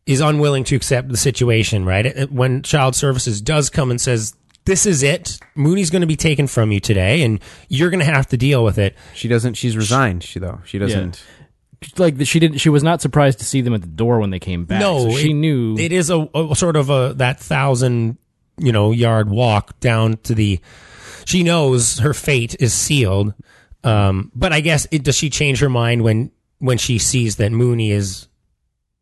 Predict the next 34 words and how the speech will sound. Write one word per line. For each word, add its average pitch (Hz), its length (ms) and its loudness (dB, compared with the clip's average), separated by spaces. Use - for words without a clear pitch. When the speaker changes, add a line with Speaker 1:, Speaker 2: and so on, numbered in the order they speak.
Speaker 1:
not 120 380 0
reacting 113 760 0
well 120 380 0
to 151 180 0
the, 139 160 0
to 131 200 -2
the 117 120 2
news? 160 340 0
Is, 120 160 -2
is, 123 260 -2
that's 147 240 0
when 180 100 0
she 127 120 -4
dumps 131 360 -2
her 123 80 0
bag 170 380 0
out 143 200 2
and 127 120 -4
says, 117 440 -2
"Fuck - 320 -4
this"? - 440 -2
Speaker 2:
No, 101 220 2
Speaker 1:
Mm-hmm. 92 40 2
Speaker 2:
she's, 120 400 0
when 117 260 0
they 123 120 2
start 120 200 0
giving 107 200 2
her 101 100 2
a 87 40 0
hard 92 260 0
time, 82 440 -2
like, 95 180 2
she's, 107 420 -2